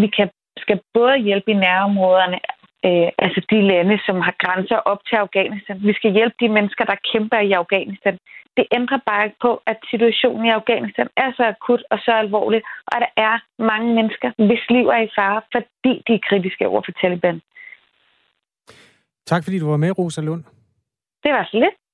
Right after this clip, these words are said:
Speaker 2: Udlændinge- og integrationsordfører for Enhedslisten,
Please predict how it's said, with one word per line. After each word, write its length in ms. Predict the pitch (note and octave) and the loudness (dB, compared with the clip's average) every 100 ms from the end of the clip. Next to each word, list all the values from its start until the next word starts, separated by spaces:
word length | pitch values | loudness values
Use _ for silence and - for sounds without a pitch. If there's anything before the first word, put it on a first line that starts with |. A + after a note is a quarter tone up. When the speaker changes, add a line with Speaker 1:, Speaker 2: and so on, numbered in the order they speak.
| _ _ _ | _ _ _
Speaker 2:
Udlændinge- 400 | F3+ E3+ D#3 D3+ | 0 0 -2 -2
og 80 | D3 | -4
integrationsordfører 1000 | C#3 D3 C3 F3+ E3 F3 D3+ D#3 D3+ D3+ | -4 -6 -4 -4 -4 -4 -6 -6 -8 -8
for 280 | - D3 D3 | -8 -10 -8
Enhedslisten, 840 | D3+ E3 D#3+ C3+ C#3 B2+ - C3 | -6 -4 -4 -4 -6 -6 -8 -10